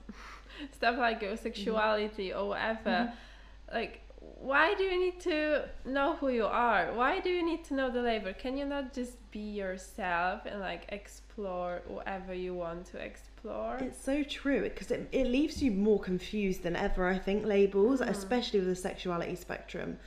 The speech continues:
Speaker 2: because I think a lot of people think, Oh, you're in a relationship with a boy, so you're straight. And it's like, no,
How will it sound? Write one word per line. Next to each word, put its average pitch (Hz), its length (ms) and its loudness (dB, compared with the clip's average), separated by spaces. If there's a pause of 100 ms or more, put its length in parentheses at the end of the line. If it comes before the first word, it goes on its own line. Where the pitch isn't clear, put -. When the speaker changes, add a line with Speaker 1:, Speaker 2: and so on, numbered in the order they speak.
(320)
Speaker 2:
because 190 340 2
I 190 100 0
think 208 260 0
a 196 80 0
lot 196 100 2
of 185 100 -6
people 190 280 -2
think, 170 360 -4
Oh, 180 540 2 (280)
you're 185 140 4
in 175 60 2
a 175 40 2
relationship 175 560 2
with 170 120 -4
a 160 40 -2
boy, 160 300 2
so - 140 -10
you're 156 140 -2
straight. - 640 -4 (640)
And 185 120 2
it's 180 160 -2
like, 190 400 0 (600)
no, 185 240 -2